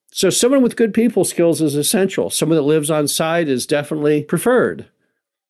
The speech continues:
But we'll never get completely out of the people business. You're never gonna be able to get a mobile home park that runs like the new concept for McDonald's where there's no people and the food moves out on a conveyor belt to the drive-through window.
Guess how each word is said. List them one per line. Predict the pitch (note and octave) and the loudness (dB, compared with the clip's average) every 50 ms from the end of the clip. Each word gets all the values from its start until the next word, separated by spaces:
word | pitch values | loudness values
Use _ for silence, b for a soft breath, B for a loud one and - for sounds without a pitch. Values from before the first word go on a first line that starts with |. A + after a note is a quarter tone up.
| _ _ _ _ _ _ _ _ - | _ _ _ _ _ _ _ _ -2
But | F#3 F3 | 0 2
we'll | F3 F3 | 4 4
never | F3 G3+ B3 B3+ A#3 A3+ A3 | 4 4 4 4 4 2 2
get | F#3 F3+ E3+ D3+ C#3+ | 2 2 0 0 -2
completely | - D3+ D3 C#3+ - - F#3+ F#3+ F#3+ D#3 E3+ E3 D#3 - - | -4 -4 -6 -6 -2 0 2 4 4 4 4 2 2 0 -2
out | D3+ C#3+ C#3 D3 D3 | -4 -2 -2 -2 -2
of | C#3+ C3+ | -2 -2
the | B2+ | -2
people | - D3 C#3 C#3 - C#3+ C3 | 0 0 0 2 0 0 0
business. | C3 D#3 E3 E3 D3 B2 A2 - | 0 0 0 0 0 -2 -2 -2
You're | C3 B2+ | 0 0
never | C3+ D#3 F3+ F#3+ G3+ | 2 2 0 0 0
gonna | F#3+ F#3 E3+ | 0 0 0
be | E3 E3+ | 0 0
able | E3 D#3 | 2 2
to | D#3 | 2
get | C#3+ D#3 C#3+ | 2 2 2
a | |
mobile | C#3+ C#3+ C#3 C3+ C#3+ B2+ | 2 2 2 0 -2 -2
home | C3 D#3 E3 F#3 E3+ | 0 0 0 -2 -2
park | - D#3 C#3 C3 C3 C3 B2+ - b b b b b b b | -2 -2 0 0 0 -2 -4 -8 b b b b b b b
that | - C#3+ B2 | -2 0 2
runs | C3 C#3+ D3 D#3 D#3+ C#3+ | 2 2 2 2 2 0
like | D3+ D3 C#3+ - | 0 0 0 0
the | C#3+ | 2
new | C#3+ D3+ D#3 D3+ | 4 4 4 2
concept | - - D3 D3+ D3 - - D3 B2 | 0 -2 -2 -2 -2 -2 -2 -2 -2
for | - D3+ C#3 | 0 0 0
McDonald's | C#3 C#3 B2+ A#2+ C#3 C#3 D3 D3+ D3+ C#3+ C3 A2+ | 0 0 0 -2 -2 -2 0 0 0 0 -2 -2
where | B2 B2+ | -2 0
there's | B2 B2+ A#2+ A2 | 0 0 0 0
no | B2+ C3 C3+ C3 | 0 0 -2 -2
people | - - F3 G#3 G#3 - D#3 B2+ B2+ B2+ B2 b b b b | -2 0 0 0 0 2 2 2 2 0 -2 b b b b
and | b D3+ D3+ | b 0 0
the | D3 | -2
food | - - G3 G#3+ G#3+ G3+ F3+ | 0 0 2 2 2 4 4
moves | F#3 F3+ F3+ D#3+ | 2 2 2 2
out | F3 E3 D#3+ | 2 2 2
on | D#3 D3+ D3+ | 2 0 0
a | D3 | -2
conveyor | - D3 C#3+ F3+ A3 A3+ G#3 F#3 | -2 -2 0 2 2 2 2 2
belt | E3+ D#3+ D#3 D3+ - | 2 0 0 -2 -2
to | D#3 | -4
the | D3+ | -2
drive-through | C#3 D#3 D3+ D#3 D#3+ D#3 - - D#3 C#3+ | 0 0 2 2 0 -2 0 0 0 2
window. | D3+ F3+ G3 G#3 E3+ B2 F2+ - - | 2 2 2 2 2 0 -2 -4 -8